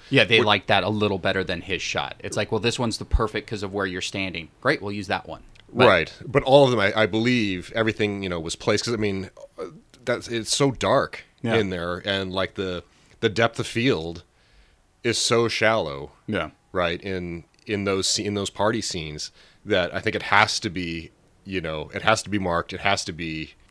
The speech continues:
Speaker 2: you had to know what you were doing to get that shot, 'cause it's not like you're, unless the shot is, you know, doing, like, a rack focus or they're playing with focus,
Speaker 1: Yeah.
Speaker 2: right, intentionally.
Speaker 1: Yeah.
Speaker 2: There's no shot that, like, is kinda soft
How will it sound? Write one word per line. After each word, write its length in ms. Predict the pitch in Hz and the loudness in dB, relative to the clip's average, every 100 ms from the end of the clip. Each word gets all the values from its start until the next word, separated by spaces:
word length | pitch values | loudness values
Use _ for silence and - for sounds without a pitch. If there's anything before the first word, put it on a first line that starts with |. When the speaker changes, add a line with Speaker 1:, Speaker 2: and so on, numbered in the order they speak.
| _ - | _ -6
Speaker 2:
you 100 | 127 | 4
had 120 | 110 | 4
to 80 | 113 | 6
know 100 | 113 | 4
what 160 | 104 107 | 4 2
you 60 | |
were 80 | 101 | -2
doing 340 | 101 98 85 | -2 -2 -2
to 120 | - 87 | -4 -2
get 200 | 95 - | -2 0
that 200 | 80 - | -4 0
shot, 280 | - 76 - | 0 0 -2
'cause 300 | 92 82 - | -4 -4 -8
it's 340 | 107 - 113 120 | -12 -10 -2 -2
not 140 | 110 | 0
like 120 | 104 | -2
you're, 140 | 101 95 | -2 -2
unless 320 | 110 117 - | 0 2 2
the 80 | 110 | 2
shot 320 | 113 101 - | 4 4 2
is, 220 | 92 - | -4 -2
you 60 | 90 | -4
know, 60 | |
doing, 160 | 85 87 | -2 -2
like, 120 | 78 | -2
a 40 | |
rack 240 | 76 98 - | 2 2 2
focus 440 | 98 92 87 - | 2 0 -2 -4
or 20 | |
they're 100 | 80 | -6
playing 320 | 78 101 98 95 | -4 0 0 -2
with 120 | 90 | 0
focus, 480 | 92 87 82 82 107 | 0 0 -2 0 0
Speaker 1:
Yeah. 120 | 87 | 2
Speaker 2:
right, 180 | 92 76 | 2 0
intentionally. 640 | 82 113 - 80 73 78 | 2 2 2 -4 -6 -4
Speaker 1:
Yeah. 260 | 113 104 73 - - - | 0 2 0 -8 -20 -2
Speaker 2:
There's 180 | 123 117 | 0 4
no 140 | 123 | 4
shot 320 | - 120 95 | 6 6 6
that, 100 | - | 4
like, 220 | 90 87 82 | -2 0 -2
is 80 | |
kinda 240 | - 98 98 | 0 2 4
soft 560 | 107 92 87 82 - | 4 6 6 2 -6